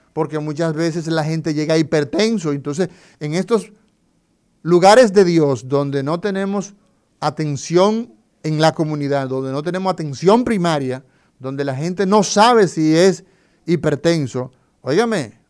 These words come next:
óigame, macho, usted tiene necesariamente que saber, ¿ah?, si su paciente, el que tiene de frente ahí, está hipertenso o no. Entonces, nosotros necesitamos, después de esa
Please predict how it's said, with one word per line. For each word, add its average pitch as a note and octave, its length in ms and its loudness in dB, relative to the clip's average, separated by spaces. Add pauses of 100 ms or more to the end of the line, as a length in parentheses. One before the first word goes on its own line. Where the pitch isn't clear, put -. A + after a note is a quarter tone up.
(120)
óigame, A3+ 480 -2
macho, D#3 400 -4
usted D3+ 260 -8
tiene D#3 320 -8
necesariamente C3+ 960 -8 (460)
que D3+ 400 -6 (240)
saber, D#3+ 920 2 (300)
¿ah?, C#3+ 300 -8 (480)
si F#3+ 160 -2
su F#3 160 0
paciente, E3+ 480 2
el F3 80 0
que D#3+ 80 0
tiene E3 200 -4
de E3 120 -2
frente D#3 280 -4
ahí, D#3 120 0
está D3+ 180 0
hipertenso C#3+ 640 -4
o F#3+ 100 0
no. C#4 300 2 (340)
Entonces, A#3 400 -2
nosotros B3 400 -2
necesitamos, G3 1080 0 (380)
después G#3 540 2
de G#3+ 360 8
esa B3 460 2